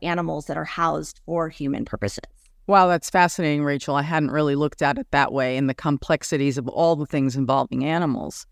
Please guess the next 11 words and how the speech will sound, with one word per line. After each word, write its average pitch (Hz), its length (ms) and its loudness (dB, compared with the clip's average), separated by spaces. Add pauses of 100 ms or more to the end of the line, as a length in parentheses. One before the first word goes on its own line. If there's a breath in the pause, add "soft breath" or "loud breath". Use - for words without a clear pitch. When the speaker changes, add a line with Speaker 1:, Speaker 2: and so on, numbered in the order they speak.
(800)
Speaker 2:
So 220 320 4
Bear 208 640 2 (140)
was 165 180 -2
a 156 60 -6
seven-year-old 185 800 2
black 156 460 0 (220)
Labrador 147 640 0
retriever. 135 720 -4 (500)
As 151 160 2
a 151 60 0
breed, 202 560 2